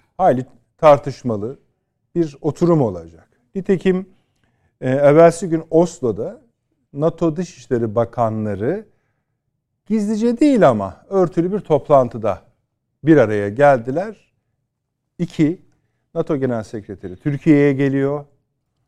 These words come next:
Üç, Sayın Erdoğan'la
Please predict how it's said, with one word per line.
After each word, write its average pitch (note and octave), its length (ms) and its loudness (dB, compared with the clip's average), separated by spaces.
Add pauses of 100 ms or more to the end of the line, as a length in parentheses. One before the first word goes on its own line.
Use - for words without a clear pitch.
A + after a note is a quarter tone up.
(580)
Üç, - 420 -4
Sayın D3 320 -4
Erdoğan'la B2+ 800 0